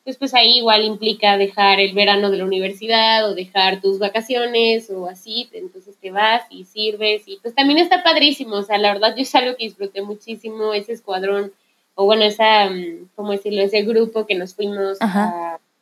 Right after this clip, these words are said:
Speaker 1: nos tocó irnos a la República Dominicana y ahí también fue un parteaguas en mi vida en, en ese verano porque descubrí que, que quería discernir mi vocación.
Speaker 2: Mm.
Speaker 1: Ese es otro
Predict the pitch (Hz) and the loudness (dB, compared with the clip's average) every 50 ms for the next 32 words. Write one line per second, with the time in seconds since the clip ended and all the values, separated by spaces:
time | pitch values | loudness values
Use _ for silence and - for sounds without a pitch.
0 | _ _ _ - 220 202 214 220 202 214 220 214 208 220 220 220 220 208 196 196 | _ _ _ -10 -8 -6 -4 -4 -2 0 0 0 0 0 -2 -2 0 0 0 0
1 | 196 196 196 - 202 208 196 196 202 196 202 196 202 196 196 - 214 208 208 208 | 0 -4 -4 -4 -4 -4 -4 -4 -6 -6 -4 -4 -4 -6 -6 -6 -8 -6 -4 -4
2 | 196 196 190 196 190 185 190 196 - 214 214 220 214 214 214 208 208 - 214 208 | -2 -2 -2 -2 -2 -2 -4 -4 -6 -10 -10 -8 -6 -6 -6 -8 -8 -10 -8 -4
3 | 208 208 214 208 208 208 202 196 - _ _ _ _ _ _ - - - 226 226 | -2 0 0 0 0 0 -4 -6 -10 _ _ _ _ _ _ -20 -14 -10 -8 -2
4 | 226 247 254 285 285 262 247 226 214 214 220 233 226 240 233 226 214 202 202 196 | 2 4 4 4 4 4 4 4 4 4 2 2 0 -2 -4 -4 -2 -2 -2 -2
5 | 202 202 208 202 208 214 226 240 240 220 196 185 185 - 196 196 196 196 196 196 | -2 -2 -2 0 2 4 6 6 4 4 2 -2 -4 -8 -6 -4 -4 -4 -4 -6
6 | 214 208 208 208 208 208 202 202 208 202 202 214 202 _ 202 196 196 190 185 _ | -10 -10 -6 -4 -4 -4 -4 -4 -6 -6 -6 -8 -8 _ -6 -6 -6 -6 -8 _
7 | 190 185 180 180 175 175 175 175 175 175 - _ - 202 196 196 - - 202 196 | -12 -12 -10 -10 -10 -10 -10 -8 -10 -10 -10 _ -6 -6 -6 -6 -6 -10 -10 -6
8 | 214 233 269 269 262 254 247 - - _ _ _ _ _ _ _ _ _ _ _ | -2 2 2 4 4 2 0 -4 -8 _ _ _ _ _ _ _ _ _ _ _
9 | _ _ - 202 196 190 185 185 185 185 180 180 180 180 180 180 180 175 175 180 | _ _ -2 -2 -2 0 -2 -2 -2 -2 -2 -2 -2 -2 -2 -2 -4 -6 -8 -10
10 | - _ _ _ _ _ _ - 233 214 214 214 208 226 247 262 269 262 233 240 | -14 _ _ _ _ _ _ 0 0 2 2 2 2 4 4 4 4 2 0 -4
11 | 214 - - 220 208 214 214 208 208 208 214 208 202 196 190 190 185 185 185 - | -8 -6 -4 -4 -2 2 4 4 4 4 2 0 0 -2 -2 -4 -6 -12 -12 -10
12 | - 196 185 180 180 214 269 - - 226 214 208 208 214 208 202 196 - - 202 | -8 -6 -6 -6 -6 -8 -6 -2 0 2 2 2 2 0 -2 -4 -6 -8 -10 -10
13 | - - - | -10 -12 -14